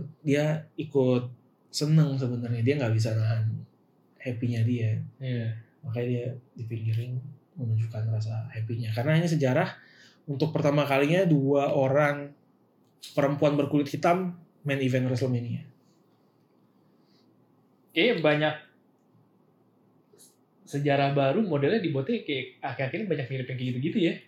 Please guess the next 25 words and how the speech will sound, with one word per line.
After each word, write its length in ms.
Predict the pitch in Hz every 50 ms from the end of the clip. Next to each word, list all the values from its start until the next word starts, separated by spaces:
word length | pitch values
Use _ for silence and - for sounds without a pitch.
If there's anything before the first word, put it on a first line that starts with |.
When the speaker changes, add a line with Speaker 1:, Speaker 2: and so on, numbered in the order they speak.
| _ _
Speaker 2:
Ya, 120 | - 127
misalnya 260 | 120 117 120 131 143 139
kayak 100 | 135 123
Speaker 1:
Iya. 180 | 127 123 135 160 - - - - - - _ _ _ _ _ _ _ _ _ _ _ _ _ _ _ _ -
Speaker 2:
yang 200 | - 135 123 120 120
menang 460 | 123 123 123 123 123 127 123 127 127
misalkan 480 | 123 120 123 120 120 127 127 127 131 135 - - _ _ _ _
orang 240 | - 123 117 113 113
kulit 180 | 113 117 113
hitam 200 | 113 113 113 117
pertama, 600 | 113 117 110 117 127 135 139 139 135 135 135 135
main 200 | 131 127 120 120 127
event, 580 | 127 117 110 120 120 120 117 117 117 117 120 123 120 - _ _ _ _ -
eh, 460 | 143 120 117 113 113 113 113 113 120 117 - _ _ _ _ _ _ -
wa-, 220 | 143 135 143 -
wanita 420 | - 127 123 123 127 120 123 123 117
pertama 680 | 120 123 - 139 143 147 151 147 143 143 143 143 143
Speaker 1:
Iya. 200 | 127 127 123 117
Speaker 2:
gitu. 120 | 117 120 120 117 117 120 - - - _ -
Ini 120 | 160 175 180
kayak 240 | - 190 208 226 233 - - _ _
akhirnya 280 | - 165 160 165 180 202 190
W 80 | 170 165
W 60 | 165 170
E 140 | 190 226